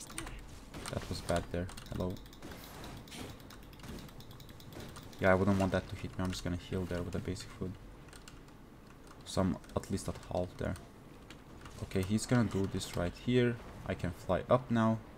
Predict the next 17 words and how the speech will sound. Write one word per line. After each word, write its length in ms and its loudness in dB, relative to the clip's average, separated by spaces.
These 100 6
are 100 10
the 140 0
tornadoes. 680 8
You 60 6
can 280 4
basically 300 6
dodge 240 8
them, 100 6
but 140 0
I'm 100 4
just 100 -2
gonna 120 2
fly 240 8
up, 100 8
but 160 2
no. 200 2